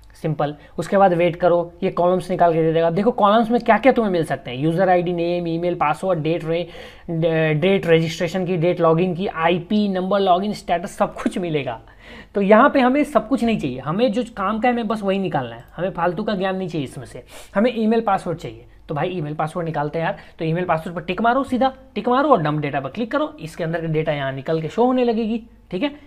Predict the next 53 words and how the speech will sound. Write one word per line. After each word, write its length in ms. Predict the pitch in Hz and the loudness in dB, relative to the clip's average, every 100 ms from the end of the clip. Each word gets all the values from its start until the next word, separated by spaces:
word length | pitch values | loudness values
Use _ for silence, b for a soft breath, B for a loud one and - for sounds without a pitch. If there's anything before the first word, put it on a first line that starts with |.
| B | B
किसी 160 | 165 170 | -6 -4
किसी 160 | 175 | -6
के 80 | 180 | -4
नहीं 160 | 175 196 | -2 0
निकलेंगे 300 | 220 220 220 | 0 0 0
तो 120 | 220 | -2
परेशान 380 | 170 160 202 220 | 0 0 0 0
नहीं 100 | 233 | 0
होना, 180 | 220 214 - | -2 -4 -2
फिर 120 | 185 | -4
इसको 200 | 180 208 | -2 -2
बंद 200 | 175 208 | -2 2
कर 80 | 226 | 2
देना, 340 | 220 262 185 | 2 2 0
दूसरा 280 | 147 160 208 | 0 0 2
यूआरएल 360 | 196 202 208 208 | 2 2 2 2
चूज 200 | 226 220 | -4 0
करना, 320 | 254 240 160 B | 2 2 -2 B
फिर 120 | - 147 | -4 -4
उसको 180 | - | -2
डंप 200 | 180 185 | -2 -2
करके 180 | 190 180 | -2 -6
कोशिश 320 | 170 190 196 | -6 -4 -6
करना, 320 | - 185 180 180 - - - | -4 -4 -2 -6 -14 -16 -6
ठीक 120 | 170 | -4
है। 80 | 240 B B | -4 B B
ज़रूरी 420 | 156 202 240 294 | 0 2 6 6
नहीं 200 | 277 285 | 6 6
है 80 | 302 | 4
सारे 540 | - 240 220 233 277 285 | 4 2 4 4 4 4
डेटाबेस 500 | 226 233 240 240 254 | 4 6 6 6 4
में 80 | |
ईमेल 220 | 240 226 240 | 0 2 4
पासवर्ड 340 | 233 226 233 | 4 4 0
मिलेंगे 300 | 214 226 240 | 2 2 2
ही 60 | 247 | 0
मिलेंगे, 440 | 226 208 170 123 - b b - | -2 -2 -4 -6 -12 b b -4
ज़रूरी 420 | 160 202 226 277 | 0 2 4 4
नहीं 220 | 240 254 | 4 4
है, 160 | 196 110 - - - - - - | 0 -4 -16 -20 -20 -20 -20 -10
ठीक 140 | 160 | 0
है 60 | 226 | 4
ना। 140 | 254 170 - - - | 4 0 -12 -20 0
और 100 | 214 | 0
एक 340 | 226 233 262 262 | 2 0 0 2
ही 160 | 330 320 - | 2 2 2
टेबल 360 | 247 247 269 | 2 4 2
के 120 | 233 247 | 0 -2
अंदर 200 | 247 240 | 0 0
होने 240 | 214 240 | 2 0
चाहिए 300 | 233 240 233 | 2 0 2
ये 220 | 226 220 | 0 0
कॉलम्स, 580 | 220 196 185 147 113 - | 0 0 0 -2 -6 -20